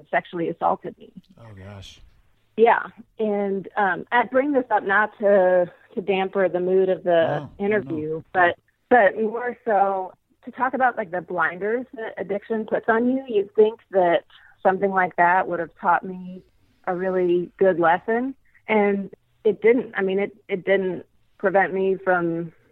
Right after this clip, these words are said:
Speaker 1: putting myself in other dangerous positions. And I also bring it up because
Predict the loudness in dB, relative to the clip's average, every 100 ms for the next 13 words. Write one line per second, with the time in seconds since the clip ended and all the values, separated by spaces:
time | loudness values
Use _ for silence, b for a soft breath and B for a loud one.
0 | _ _ -2 0 0 0 -2 -2 -2 0
1 | -2 -2 -6 -4 -6 -6 -14 _ -14 -10
2 | -10 -10 -12 -12 -16 _ _ _ _ -2
3 | 0 2 0 0 -2 -4 -2 -4 0 2
4 | 0 -2 -8 -4 -4 -2 -4